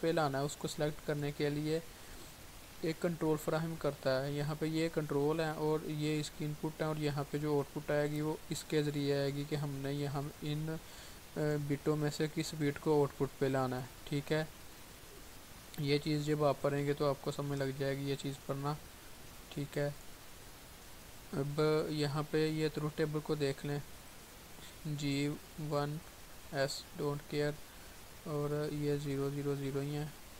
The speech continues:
जी ज़ीरो एस ज़ीरो। तो फिर जो output पे है हमारे पास वन ए, टू ए,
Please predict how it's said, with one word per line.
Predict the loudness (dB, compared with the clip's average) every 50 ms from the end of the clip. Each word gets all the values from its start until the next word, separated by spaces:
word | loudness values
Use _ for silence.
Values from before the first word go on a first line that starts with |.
| -16 -16 -16 -16 -16 -16 -14 -10 -6 -4 -2 -2 -2 -2 -4 -8 -10 -12 -8
जी | -4 0 0 0 0
ज़ीरो | 0 0 0 0 2 2 2 2 2 2 2
एस | 0 0 0 -4 -6 -2
ज़ीरो। | 0 0 2 4 4 2 2 0 -2 -8 -14 -14 -14 -14 -6 -2
तो | 0 0 0
फिर | 0 0 0 0 0 0 -2
जो | 0 2 2 2 0 -2 -2 -2 0
output | 0 0 0 0 -4 -6 -6 -4 -2 0
पे | 0
है | 2 2
हमारे | 2 2 2 0 0 0 0
पास | 0 0 0 0
वन | 0 2 2 2 0 0 0
ए, | 4 4 6 4 4 0 -6 -14 -14 -14 -14 -16 -16 -16 -16 -16 -16 -16 -16 -14 -14 -14 -14 -8 -4
टू | -2 0 0 0 2 2
ए, | 2 4 4 2